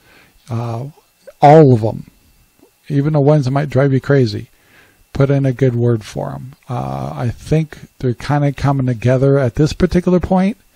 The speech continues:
and that's a good thing, and that's actually how it used to be. So, uh,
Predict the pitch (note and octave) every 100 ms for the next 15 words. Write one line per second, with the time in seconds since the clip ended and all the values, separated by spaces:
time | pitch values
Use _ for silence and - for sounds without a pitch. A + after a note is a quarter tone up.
0 | _ - - _ - A#2+ A2+ B2 - D#3
1 | C#3+ E3+ D#3+ - E3+ E3+ E3+ - C3 B2
2 | D3+ - D#3+ - D3+ A#2+ C3 C3+ C#3 A#2
3 | D3 - - B2 D3 C3+ F#2+ _ _ _
4 | _ _ _ _ _ _ _ - - B2
5 | A#2 A2+